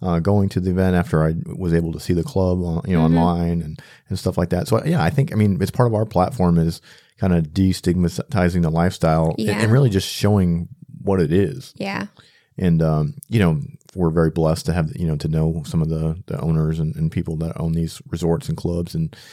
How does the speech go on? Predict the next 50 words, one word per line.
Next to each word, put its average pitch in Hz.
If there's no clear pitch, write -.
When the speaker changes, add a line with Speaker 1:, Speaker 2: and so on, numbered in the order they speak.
Speaker 1:
be -
able 85
to -
kinda 87
get 80
some 80
behind 82
the 76
scenes 80
footage 87
and 78
stuff 78
like 78
that -
and 76
show 85
it 82
to -
people 82
prior 80
to 87
an 80
event. 82
Speaker 2:
Yeah, -
I, 240
I 339
can 196
see 262
some, 226
like 196
me, 202
I'm 214
kind 196
of 185
an 180
anxious, 180
need 196
to 190
know 175
person. 254
So -
I 240
could 233
see 208
how 196
someone 185
who 190
is 165
like 180
me 220